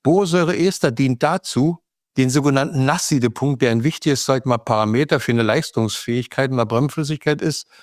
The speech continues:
zu erhöhen. Borsäureester hat den Nachteil,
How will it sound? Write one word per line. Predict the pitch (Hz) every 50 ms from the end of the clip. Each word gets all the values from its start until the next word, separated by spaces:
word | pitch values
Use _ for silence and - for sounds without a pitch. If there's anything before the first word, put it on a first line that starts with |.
| _ _
zu | - - 160 170
erhöhen. | 156 135 117 127 131 127 110 101 85 - _ _ _ _ _ _ _ _ _ _ _ -
Borsäureester | - 127 127 120 147 147 143 165 165 175 160 - 160
hat | 143 120 -
den | - 165 208 208 143
Nachteil, | 110 107 117 - - - - 151 151 165 175 180 170 -